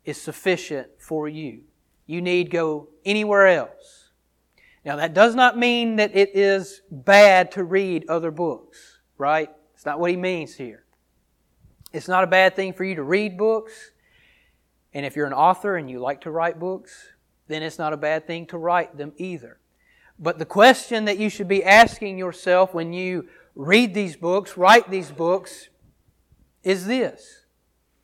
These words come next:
Do these books that I read, these articles or whatever, do they lead me to this book, the Bible? You know, do they lead me to God's words?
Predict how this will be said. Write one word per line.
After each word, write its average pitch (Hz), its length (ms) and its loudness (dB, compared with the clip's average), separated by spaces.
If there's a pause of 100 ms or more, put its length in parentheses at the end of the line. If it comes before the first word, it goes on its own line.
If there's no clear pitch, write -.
(320)
Do 240 220 4
these 254 260 4
books 233 480 2
that 196 140 2
I 214 140 10
read, 208 460 -2
these 160 180 -6
articles 170 680 4
or 147 120 -8
whatever, 202 680 0 (920)
do 226 180 0
they 240 200 8
lead 247 360 2
me 226 180 0
to 247 240 2
this 277 320 4
book, - 640 -2 (720)
the 185 140 -2
Bible? 226 580 8 (680)
You 175 80 -4
know, 208 80 2
do 226 160 0
they 247 180 8
lead 240 340 4
me 233 160 0
to 233 160 -2
God's 208 520 8
words? 185 920 -2